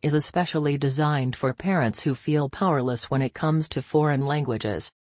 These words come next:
Our inspiration hides behind the troubles once faced by our near and dear ones.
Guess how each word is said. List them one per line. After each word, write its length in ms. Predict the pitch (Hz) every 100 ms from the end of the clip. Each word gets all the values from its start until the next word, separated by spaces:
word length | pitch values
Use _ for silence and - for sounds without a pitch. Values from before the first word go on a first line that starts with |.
| _ _ -
Our 200 | 160 160
inspiration 720 | - 175 - 160 156 147 139 139
hides 500 | 127 160 165 165 -
behind 540 | 143 120 151 147 143
the 60 | 135
troubles 460 | - 160 160 156
once 340 | 151 156 151 -
faced 420 | - 151 147 -
by 220 | 127 123
our 120 | 120
near 260 | 123 151 160
and 260 | 156 147 135
dear 240 | 147 139
ones. 580 | 131 135 117 110 123 -